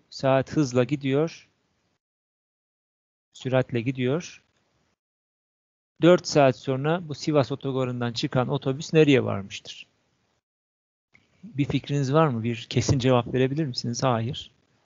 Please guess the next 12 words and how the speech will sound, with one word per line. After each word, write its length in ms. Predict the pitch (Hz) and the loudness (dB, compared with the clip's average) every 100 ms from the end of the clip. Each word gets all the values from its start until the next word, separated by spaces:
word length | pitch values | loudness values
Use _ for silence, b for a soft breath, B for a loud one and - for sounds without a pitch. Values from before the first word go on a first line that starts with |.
| _ _ _ | _ _ _
Eğer 240 | 143 143 147 | 4 6 6
Ankara'ya 520 | 151 147 151 143 127 | 4 4 4 4 4
doğru 200 | 127 117 | 0 -4
gittiyse 640 | 120 - - 113 - 170 190 - | -8 -10 -10 -6 -2 -2 -4 -6
Ankara'ya 480 | 139 135 135 120 113 | -4 -2 0 2 0
yaklaşmıştır. 680 | 110 - 113 - - - 170 | -2 -6 -8 -8 -12 -8 -2
Kayseri'ye 600 | - 147 - 131 120 120 | 2 2 2 -2 -2 -4
doğru 180 | 113 | -6
gittiyse 460 | 104 - - - 180 - _ _ _ _ _ _ _ | -10 -14 -14 -8 -8 -10 _ _ _ _ _ _ _
Kayseri'yi 520 | - 143 120 127 123 147 | -2 0 2 0 0 0
geçip 300 | 127 - - | -2 -4 -6
gitmiştir. 680 | 156 - 139 - 110 - | -6 -4 -4 -4 -8 -10